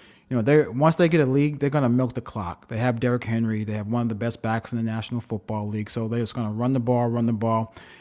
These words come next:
and try to milk the clock that way and, you know, gain yards and keep control of the football and march down, hopefully get a field goal or, uh, uh, you know, or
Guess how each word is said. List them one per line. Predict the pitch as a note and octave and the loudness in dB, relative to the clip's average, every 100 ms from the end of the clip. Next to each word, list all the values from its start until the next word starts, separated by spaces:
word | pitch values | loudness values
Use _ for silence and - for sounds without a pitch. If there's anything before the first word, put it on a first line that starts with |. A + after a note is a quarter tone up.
| - | -14
and | B2 G#2+ | -8 -6
try | B2+ B2 | 0 0
to | A#2 | 2
milk | A2 B2 | 2 2
the | A#2+ | -2
clock | - B2+ B2 | -4 -2 0
that | B2 A#2+ | -2 -4
way | G#2+ A2+ A2 A#2 | -4 -4 -4 -4
and, | A2 A2+ A2 A2 A#2+ | -6 -4 -4 -6 -8
you | A#2 | -8
know, | A2 | -8
gain | G#2 A#2 B2+ | -6 0 2
yards | B2+ A#2 A2+ A2+ G#2+ | 4 2 2 0 -2
and | G#2 | -8
keep | - C3 - | -4 -6 -4
control | A2 G#2+ G#2+ - B2 A#2 | -6 -8 -14 -4 0 0
of | A2+ | -2
the | |
football | F#2 C3+ B2 A2 A2 A2 | -6 -8 -6 -6 -4 -2
and | G#2+ G2+ | -4 -4
march | A2 A#2 - | -4 -4 -4
down, | A2+ A2+ | -6 -4
hopefully | G#2+ - A#2 | -6 -6 -6
get | A#2 | -6
a | A#2+ | -6
field | - A#2 | 0 0
goal | A2+ A2+ A#2 | 0 0 0
or, | A2 A2 G#2+ - - - - | -2 -2 -4 -8 -20 -20 -16
uh, | - | -10
uh, | A#2+ - A#2 - _ | -10 -10 -14 -14 _
you | C3+ | -4
know, | A#2 G#2 | -4 -4
or | A2+ A#2 A2 G#2+ | -6 -4 -4 -6